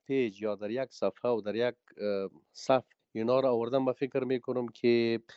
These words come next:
از این ثابت می‌شه که آی اس آی پاکستان و ارتش پاکستان نفوذ خیلی گسترده بالای این احزاب داره، به خاطری که در چهل و چهار سال گذشته که در افغانستان خب انقلاب شد، از او به بعد موقف این احزاب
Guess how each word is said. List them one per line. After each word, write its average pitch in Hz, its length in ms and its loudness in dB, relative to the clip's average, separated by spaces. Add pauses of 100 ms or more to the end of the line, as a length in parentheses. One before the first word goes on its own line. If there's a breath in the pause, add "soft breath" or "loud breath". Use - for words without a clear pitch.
(160)
از 120 140 6
این 135 100 8
ثابت 131 460 8
می‌شه 131 320 4
که 107 460 -2
آی 107 220 0
اس 104 180 -2
آی 151 140 8
پاکستان 131 580 0
و 117 60 0
ارتش 110 340 -4
پاکستان 120 720 -2 (340)
نفوذ 131 520 2
خیلی 131 540 4 (300)
گسترده 110 540 6
بالای 113 500 2
این 113 180 -4
احزاب 95 420 -4
داره، 82 240 -8
به 104 120 -10
خاطری 131 380 4
که 131 280 6 (320)
در 120 100 2
چهل 117 200 -2
و 113 60 -2
چهار 143 240 4
سال 127 240 0
گذشته 117 580 0
که 113 60 -6
در 107 120 -2
افغانستان 110 580 2 (340)
خب 117 240 2
انقلاب 123 500 6
شد، 135 220 -2
از 117 180 0
او 131 80 -2
به 127 100 2
بعد 117 260 2 (320)
موقف 123 580 4
این 156 300 2
احزاب 139 640 4